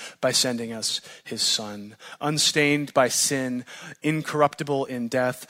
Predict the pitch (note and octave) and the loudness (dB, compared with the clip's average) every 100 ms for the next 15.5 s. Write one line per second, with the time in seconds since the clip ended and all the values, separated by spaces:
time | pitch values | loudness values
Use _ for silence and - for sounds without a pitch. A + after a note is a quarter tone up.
0 | - - D3 D#3 D3+ D3 C#3 C#3+ C3+ A#2+ | -16 -2 2 4 4 4 2 -2 -6 -6
1 | - D#3 - D3 - - C#3 C#3 C#3 C3+ | -2 -2 0 -2 -2 -12 -4 0 2 2
2 | C3 C3 - - C3 B2+ - C#3 C#3 C3+ | 0 -4 -12 -4 0 4 4 4 4 0
3 | C3 - B2 - D3 C#3 C3 B2+ - - | 0 -4 -4 -4 -4 -2 -4 -6 -12 -10
4 | C3+ B2+ C3 - - - _ _ - C3 | -4 -2 -2 -8 -18 -20 _ _ -6 -4
5 | - B2 A#2+ A#2+ - - - G#2+ A2+ - | -4 -4 -4 -4 -10 -18 -10 -2 -2 -2
6 | A2+ - A2 - - - - - A#2 A2 | -4 -6 -4 -4 -4 -6 -16 -12 -10 -8
7 | - A2 G2+ G#2 G2+ G2+ _ - - G#2+ | -10 -10 -10 -10 -10 -14 _ -18 -14 -10
8 | G2+ G2+ F#2 - D#2+ E2+ - _ _ _ | -10 -12 -16 -16 -20 -20 -20 _ _ _
9 | _ _ _ - B2+ D#3 E3+ E3+ C#3+ D3+ | _ _ _ -10 -6 -4 -2 -4 -4 -4
10 | B2+ B2+ B2 A#2+ - - A#2+ A2+ - A#2 | -2 -2 -4 -4 -8 -6 -6 -6 -8 -10
11 | A2 G#2+ G#2+ - A2+ A2 G#2 - B2+ A#2+ | -10 -8 -6 -6 -8 -10 -10 -12 -10 -10
12 | B2+ C#3 C3+ - B2+ A#2+ - C3 - - | -6 -4 -4 -8 -12 -10 -8 -6 -6 -8
13 | - B2 A2+ A2 - A#2+ - G2 A#2 A#2+ | -10 -8 -10 -12 -12 -14 -12 -14 -12 -10
14 | A#2 C3 B2+ A#2+ A#2 A#2 A#2 A2+ - - | -6 -4 -4 -8 -10 -8 -6 -8 -12 -14
15 | A2+ A2+ A2+ - | -12 -8 -8 -8